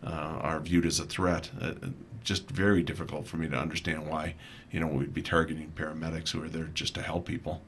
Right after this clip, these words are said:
Um, but, uh, there was a terrible day in Minnesota, uh, recently. So you, um, you have been now a year and a half in your position,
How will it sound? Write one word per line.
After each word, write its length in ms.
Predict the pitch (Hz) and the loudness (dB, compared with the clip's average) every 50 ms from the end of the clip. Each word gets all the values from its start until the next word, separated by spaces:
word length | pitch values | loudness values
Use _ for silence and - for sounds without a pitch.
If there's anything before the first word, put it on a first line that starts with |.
| - - - - | -16 -16 -14 -12
Um, 300 | - - - - - - - | -10 -10 -8 -8 -10 -8 -8
but, 140 | - - - - - - - - - - - - - - | -8 -8 -8 -12 -16 -18 -18 -18 -18 -18 -20 -18 -12 -10
uh, 160 | - 76 76 76 - | -8 -8 -6 -6 -6
there 140 | - 69 76 | -6 -4 -4
was 180 | 69 73 85 85 | -2 -2 -2 -4
a 40 | |
terrible 400 | 82 - 98 92 90 82 69 67 | -2 2 4 4 4 4 2 -2
day 100 | 65 65 | -4 -4
in 200 | 67 69 71 73 | -4 -4 -4 -4
Minnesota, 560 | 73 73 73 - - 78 73 73 67 67 - - - - - | -6 -6 -4 -4 -2 -2 -2 -2 -2 -4 -4 -6 -8 -10 -8
uh, 180 | 64 85 87 85 104 104 - - - - | -6 -6 -6 -6 -6 -8 -10 -12 -10 -8
recently. 460 | - 87 - - - - - - 90 - - - - - - - - - - - - - - - - - - - - - - - - - - - - - - - - - - | -6 -4 -4 -4 -4 -4 -4 -6 -8 -8 -12 -18 -20 -20 -20 -20 -20 -20 -20 -20 -20 -20 -20 -20 -20 -20 -20 -20 -20 -20 -20 -20 -20 -20 -20 -20 -20 -20 -10 -6 -4 -4 2
So 160 | - - 107 | 8 10 12
you, 400 | 104 104 104 110 110 - - 73 | 12 12 12 12 12 10 8 8
um, 400 | 87 87 85 85 82 85 87 - - - - - - - - - - - - - - - - - - - - | 8 8 8 6 6 2 0 -2 -6 -14 -20 -20 -20 -20 -20 -20 -20 -20 -20 -20 -20 -20 -20 -18 -16 -6 0
you 180 | - 95 101 101 | 6 8 10 10
have 140 | 98 87 95 | 10 10 8
been 220 | - 92 90 90 | 6 6 8 8
now 340 | 87 87 87 87 90 - - | 6 8 6 6 4 4 2
a 100 | - 82 80 | 0 -2 0
year 260 | 80 85 95 110 123 | 2 6 8 8 8
and 80 | 127 107 | 8 8
a 40 | |
half 440 | 85 87 90 85 71 82 95 - - - | 6 4 4 4 4 2 0 -2 -4 -6
in 160 | - 85 76 | -4 -4 -4
your 120 | 76 80 82 | -4 -6 -6
position, 540 | - - 71 - - - - - - 123 | -6 -6 -4 -2 -2 0 2 2 2 2